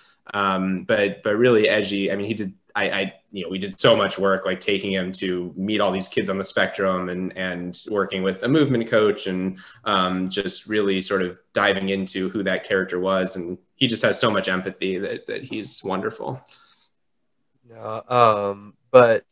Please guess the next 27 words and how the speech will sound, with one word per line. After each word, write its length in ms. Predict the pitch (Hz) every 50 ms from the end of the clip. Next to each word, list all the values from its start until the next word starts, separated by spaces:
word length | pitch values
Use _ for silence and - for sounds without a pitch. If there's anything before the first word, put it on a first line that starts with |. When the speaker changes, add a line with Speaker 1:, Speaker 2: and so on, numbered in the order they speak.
| - -
Speaker 2:
uh, 160 | 127 120 117 - -
no, 300 | 139 143 143 143 131 - 135
I 60 | 139
mean, 160 | 143 139 139
my 160 | 139 156 156
favorite 300 | 151 - 156 147 135 -
part 180 | - 143 139 135
of 40 | 127
the 60 | 127
movie 320 | 127 127 127 123 123 120
was 160 | 113 113 104 -
definitely 600 | _ 117 110 - _ 127 120 117 120 117 117 107 _
the 80 | - 101
characters. 680 | - _ 123 113 110 113 107 _ - 113 113 113 - _ _
I 120 | 117 117
just, 380 | 117 117 117 117 113 - - - _ _ _ _ _ _ _ _
I 80 | 127 127
really 540 | 127 120 123 127 131 123 120 120 120 117 _ _ _ _ _ _ _ _ _ -
felt 260 | 131 131 127 - - -
like 440 | 123 123 120 120 117 113 - _ _ _ _
they 200 | 131 127 127 131
were 300 | 127 127 123 120 113 110
characters 580 | - _ - 131 127 127 - - 131 123 -
you 80 | 131 127
could 180 | - - 127 _
kind 260 | - 127 127 123 120
of 140 | 117 110